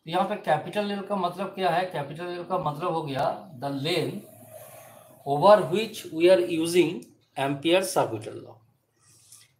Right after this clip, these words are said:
ये, हम्म, ये, ये एक length है, तो यहाँ पे हम लोग का integration करने का कोई ज़रूरत नहीं है। So that's why इसको इस तरह से सिंपल वे से हम लोग लिख सकते हैं कि magnetic field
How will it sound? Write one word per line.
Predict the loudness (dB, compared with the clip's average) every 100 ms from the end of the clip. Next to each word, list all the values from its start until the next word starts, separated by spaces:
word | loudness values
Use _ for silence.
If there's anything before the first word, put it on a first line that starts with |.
| _
ये, | 2 4 4 -2 _ _ _ _ _ _ _ _ _ _ _ _ _
हम्म, | -10 -8 -10 -12 _ -20 _ _ 6
ये, | 8 8 4 -18 _ _ -20 -20 -12
ये | 0 4
एक | 4 2
length | 2 2 2
है, | -2 -2
तो | -2
यहाँ | 0 0
पे | 2
हम | 0 0
लोग | 0
का | 0 0 -2
integration | -8 -8 -6 -4 -4 0
करने | 0 2
का | 0
कोई | 2 0 2
ज़रूरत | 2 2 2 2
नहीं | 0
है। | 0 0
So | -2
that's | 0 0 2
why | 2 2 0 -16 _ _ _ -14
इसको | -10 -2
इस | -2 0
तरह | -2 -2
से | -4
सिंपल | -4 -6 -4 0
वे | 0
से | 2 0
हम | 0
लोग | -2 -4
लिख | -6
सकते | -8 -10 -12
हैं | -14
कि | -12 -4
magnetic | -4 0 -2 -2 -6
field | -4 -4 -6